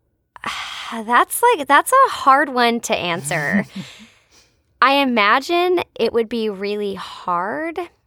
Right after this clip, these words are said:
Speaker 1: but it also depends on the circumstance. For
Speaker 2: Mm-hmm.
Speaker 1: instance,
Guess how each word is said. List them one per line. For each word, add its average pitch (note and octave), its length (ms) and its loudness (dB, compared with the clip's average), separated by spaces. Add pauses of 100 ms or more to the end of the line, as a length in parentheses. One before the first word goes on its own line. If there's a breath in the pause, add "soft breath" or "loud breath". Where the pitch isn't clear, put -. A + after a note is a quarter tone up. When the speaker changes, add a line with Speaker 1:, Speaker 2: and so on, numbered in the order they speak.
(520)
Speaker 1:
but A#3+ 140 2
it A#3+ 140 -2
also A3+ 320 2
depends A#3+ 380 -4
on G#3+ 80 -4
the F#3 80 -6
circumstance. - 880 -8
For A3+ 100 -2
Speaker 2:
Mm-hmm. G#3+ 80 2
Speaker 1:
instance, G3 540 -6